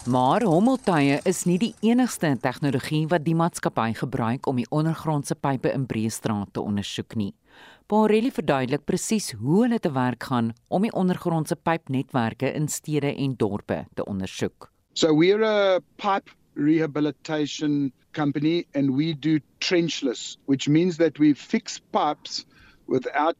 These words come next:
Speaker 2: digging up the road. And in order to do that, we need to put robots into the pipes, and then we need to assess the situation, because many times you don't have to dig,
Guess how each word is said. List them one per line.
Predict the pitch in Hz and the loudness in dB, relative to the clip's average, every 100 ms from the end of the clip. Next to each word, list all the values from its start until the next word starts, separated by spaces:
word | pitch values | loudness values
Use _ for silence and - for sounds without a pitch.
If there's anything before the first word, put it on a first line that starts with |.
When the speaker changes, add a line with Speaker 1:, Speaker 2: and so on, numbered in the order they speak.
| - | 0
Speaker 2:
digging | 147 139 156 151 143 | 2 4 2 2 -2
up | - | -4
the | 127 | 0
road. | 123 127 131 98 - - _ _ _ _ _ - | 4 4 2 0 -6 -20 _ _ _ _ _ -4
And | 135 139 143 143 143 127 - - _ - | 0 4 4 4 2 -6 -8 -10 _ 0
in | 147 151 - | 2 2 2
order | 165 190 202 | 4 4 2
to | - 165 | -4 -4
do | - 151 170 | 0 2 4
that, | 160 151 - | 2 0 0
we | 139 | 4
need | 143 151 | 4 2
to | 156 - | -2 -2
put | 165 120 | -2 0
robots | 123 139 151 156 - - - | 2 2 0 -4 -4 -12 -2
into | 156 156 - 160 | -2 0 -2 0
the | 147 143 123 _ | 0 -2 -4 _
pipes, | 151 156 226 - - - _ - _ _ _ | -2 -2 -2 -6 -10 -10 _ -20 _ _ _
and | 135 143 143 143 131 - - _ _ 120 | 2 4 6 4 2 -6 -10 _ _ 0
then | 135 160 | 2 4
we | 165 | 4
need | 160 156 | 6 4
to | - 151 | 0 -4
assess | 131 - - 190 - | -4 -6 -2 0 0
the | 160 | -4
situation, | - 151 - 151 143 143 - 147 147 143 _ - | -2 -2 0 0 2 0 2 4 4 0 _ -6
because | 139 - 165 143 147 | -6 0 0 2 4
many | 147 170 | 4 4
times | - 160 156 156 139 - | 0 -2 2 2 0 0
you | 135 | 2
don't | 170 135 | 2 2
have | 147 - _ | -2 -2 _
to | 156 | -6
dig, | 131 143 135 | 2 2 2